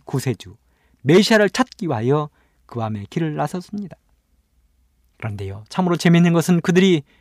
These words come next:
그렇게 엉겹결에 길을 나서면서도 그들은 메시아를 위하여,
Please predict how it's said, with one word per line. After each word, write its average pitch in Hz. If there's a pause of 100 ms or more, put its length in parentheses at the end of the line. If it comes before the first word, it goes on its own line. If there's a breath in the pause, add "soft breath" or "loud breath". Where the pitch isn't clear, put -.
(120)
그렇게 190 (260 soft breath)
엉겹결에 226
길을 202
나서면서도 165 (640)
그들은 117 (440)
메시아를 175
위하여, 92